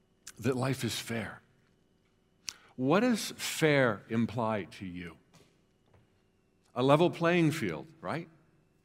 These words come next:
You know, if there's some pluses, there's some minuses. If there's some pros, there's some cons. There's a level playing field. But this isn't what my life has shown me, and I don't think you've seen it either.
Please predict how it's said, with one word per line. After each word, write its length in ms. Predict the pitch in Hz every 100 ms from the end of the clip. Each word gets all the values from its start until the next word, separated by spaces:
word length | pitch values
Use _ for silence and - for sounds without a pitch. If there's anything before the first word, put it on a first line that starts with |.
| _ _
You 80 | 156
know, 60 | 156
if 60 |
there's 160 | 131 147
some 160 | 147 123
pluses, 440 | 170 175 196 156
there's 160 | 127 123
some 200 | 107 98
minuses. 560 | 120 160 156 165 143
If 120 | 113
there's 160 | 120 110
some 160 | 101 95
pros, 560 | - 196 196 185 170 - - -
there's 180 | 127
some 160 | - 104
cons. 480 | - 165 160 170 127
There's 220 | 135 117
a 60 | 117
level 500 | 113 127 117 117 - - - - _
playing 400 | - 110 90 82
field. 420 | - 76 67 - - _ _ _ _ _ _ _ _ _ _ _ _ _ _ - - -
But 120 | 127
this 160 | - 214
isn't 320 | 196 - - - _ _ _ _ _ _
what 180 | - 143
my 160 | 151 156
life 240 | 147 156
has 100 | 131
shown 320 | - 147 123
me, 300 | 123 117 65 - _ _ _ _
and 100 | 107
I 100 | 135
don't 220 | 180 139 -
think 240 | 143 139
you've 140 | 147
seen 220 | - 147 143
it 100 | 135
either. 320 | 143 95